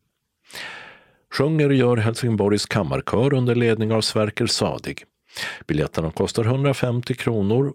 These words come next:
Barn under tolv år går in gratis. Förköp görs via e-post H B G kammarkor snabel A gmail punkt com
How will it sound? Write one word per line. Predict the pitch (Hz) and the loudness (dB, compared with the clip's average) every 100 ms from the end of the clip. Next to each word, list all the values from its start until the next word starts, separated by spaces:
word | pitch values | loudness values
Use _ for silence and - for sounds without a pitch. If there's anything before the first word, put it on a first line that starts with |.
| - | -6
Barn | 76 90 123 | -2 0 0
under | 131 135 131 127 | 0 0 0 -2
tolv | - 107 127 98 | -2 0 2 2
år | 98 | 2
går | 113 120 | 2 0
in | 117 113 | 0 -2
gratis. | 71 62 165 - - - - _ - - - - | -2 -2 -4 -4 -8 -8 -10 _ -14 -14 -14 -16
Förköp | - 85 80 - 135 147 - | -4 0 0 0 0 0 0
görs | 107 110 - | 2 2 0
via | 107 104 | 0 0
e-post | - 143 - - 117 104 - | 0 0 0 0 -2 -2 -4
H | - - 117 143 | -10 -8 -2 0
B | 123 117 113 | 2 0 0
G | 110 107 104 107 - | 0 2 2 2 -2
kammarkor | - 104 69 71 - - 131 127 90 85 | -4 -4 -2 -2 -4 -2 -2 0 -2 -2
snabel | - - 123 80 80 82 | -4 -2 0 0 0 2
A | 87 | 0
gmail | 87 90 90 95 95 95 98 - - - | -2 -2 0 2 2 2 0 -4 -14 -4
punkt | 143 139 - | -2 -2 -4
com | - 87 80 | -2 0 -2